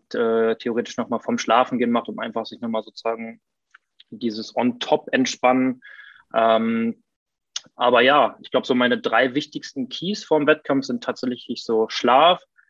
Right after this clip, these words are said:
Thema Mindset und, ähm, dieses Thema in Richtung richtig Tapering, wann mache ich nochmal Sport,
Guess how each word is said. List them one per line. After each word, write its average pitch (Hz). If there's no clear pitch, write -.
Thema 120
Mindset 147
und, 131
ähm, 120
dieses 113
Thema 117
in 110
Richtung 113
richtig 127
Tapering, 135
wann 120
mache 123
ich -
nochmal 120
Sport, 131